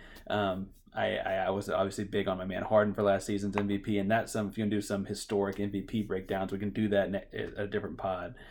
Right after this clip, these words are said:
Giannis has had a better season than LeBron.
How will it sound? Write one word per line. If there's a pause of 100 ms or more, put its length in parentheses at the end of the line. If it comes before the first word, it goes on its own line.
(220)
Giannis
has
had
a
better
season (200)
than (120)
LeBron.